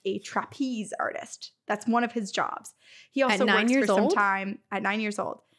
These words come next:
Speaker 1: he also works, like, a-, alongside a locksmith. He's, like, doing a bunch of different jobs.
Speaker 2: Hmm.
Speaker 1: And as a trapeze artist, this is sort of one of the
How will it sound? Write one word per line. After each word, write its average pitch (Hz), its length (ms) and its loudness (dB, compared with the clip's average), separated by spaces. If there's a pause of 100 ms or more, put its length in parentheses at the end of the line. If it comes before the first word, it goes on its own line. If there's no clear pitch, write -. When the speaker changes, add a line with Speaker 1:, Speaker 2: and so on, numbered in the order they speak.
(240)
Speaker 1:
he - 100 -2
also 226 180 0
works, 202 220 -4
like, - 140 -8 (260)
a-, 202 160 0
alongside 180 480 -2
a - 60 -6
locksmith. 302 640 0
He's, 226 180 -4
like, 214 120 -2
doing 311 200 0
a 240 80 2
bunch 214 360 -2
of 190 100 -2
different 180 320 -8
jobs. 196 380 -4
Speaker 2:
Hmm. 277 240 -2 (580)
Speaker 1:
And 226 260 0 (100)
as 220 200 0
a 214 60 -2
trapeze 294 440 -2
artist, 208 460 -4 (320)
this 254 160 0
is 254 300 -4
sort 214 240 0
of 208 160 -4
one 214 200 0
of 214 100 -6
the 208 140 -2